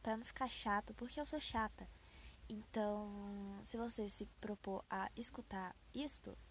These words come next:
faz alguma coisa junto pra não ficar tão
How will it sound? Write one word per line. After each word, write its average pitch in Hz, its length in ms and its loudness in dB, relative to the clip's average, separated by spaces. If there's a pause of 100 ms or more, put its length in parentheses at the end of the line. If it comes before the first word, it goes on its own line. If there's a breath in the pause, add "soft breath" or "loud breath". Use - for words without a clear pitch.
(1120 loud breath)
faz 320 180 8
alguma 285 260 6
coisa 202 300 0
junto 214 360 -2
pra 220 120 0
não 220 80 -4
ficar 220 360 0
tão 208 280 -6